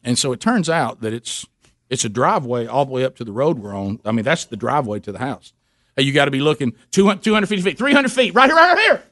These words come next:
And so, so when she turns in, when you turn in, you don't think for a minute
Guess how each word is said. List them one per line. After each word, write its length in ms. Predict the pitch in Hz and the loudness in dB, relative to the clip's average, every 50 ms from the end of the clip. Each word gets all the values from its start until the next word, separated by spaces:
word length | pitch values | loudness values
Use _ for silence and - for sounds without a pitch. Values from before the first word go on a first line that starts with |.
| _ _ _ _ - | _ _ _ _ -12
And 100 | 143 143 | -12 -8
so, 260 | - 180 165 156 147 | -4 -4 -4 -4 -4
so 220 | 127 - - 156 135 - - | -6 -6 -6 -6 -6 -8 -10
when 140 | 143 151 | -10 -10
she 200 | 135 - - 151 | -8 -8 -8 -8
turns 380 | 139 - 208 226 240 233 185 156 | -6 -4 -2 0 0 0 -2 -2
in, 540 | - 185 233 254 190 127 120 117 120 120 - _ _ _ _ _ | -4 -6 -4 -4 -2 -2 -2 -2 -2 -4 -6 _ _ _ _ _
when 160 | - 180 196 190 | -2 -2 0 0
you 100 | 175 160 | -2 -2
turn 280 | - 233 247 247 233 | -2 0 0 0 0
in, 200 | 254 277 269 233 | 0 0 -2 -2
you 100 | 185 170 | -2 -2
don't 200 | 170 180 175 - | -2 -4 -4 -4
think 220 | - 202 240 254 233 | -4 -4 -4 -4 -4
for 140 | - 139 | -2 -2
a 60 | 120 117 | 0 0
minute 320 | 117 117 117 117 117 | 0 0 0 -2 -4